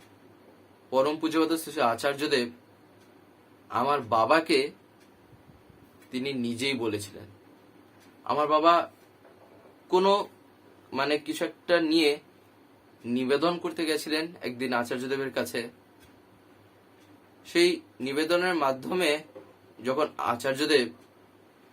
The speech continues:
অনেক কথা বাবাকে বলেন, তার ভিতর থেকে আচার্যদেব একটি কথা বলেছিলেন যে রাত্রেবেলা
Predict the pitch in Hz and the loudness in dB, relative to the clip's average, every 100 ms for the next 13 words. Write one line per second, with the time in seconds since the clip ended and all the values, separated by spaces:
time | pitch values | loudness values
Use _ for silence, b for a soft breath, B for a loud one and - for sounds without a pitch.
0 | - - - 127 151 156 156 156 160 147 | -20 -20 -6 -2 -2 -2 -4 -2 4 4
1 | 139 160 117 123 143 123 127 - _ - | 2 -4 0 2 4 2 -4 -16 _ -20
2 | _ - - - _ _ - - - - | _ -20 -20 -20 _ _ -20 -20 -20 -6
3 | 143 151 165 175 185 - 190 165 139 123 | 4 4 4 -4 -6 -6 -2 2 2 0
4 | 143 139 131 127 - 131 131 139 117 110 | -4 -2 -2 -2 -4 -2 0 0 -4 -4
5 | 104 95 95 - - - - _ - _ | -6 -12 -14 -20 -20 -20 -20 _ -20 _
6 | - - - - - - - - 127 147 | -20 -20 -20 -20 -20 -20 -20 -14 0 2
7 | 123 110 - _ - 110 117 120 - - | 2 -2 -12 _ -6 0 0 0 -16 -6
8 | 196 233 220 147 | 4 6 8 6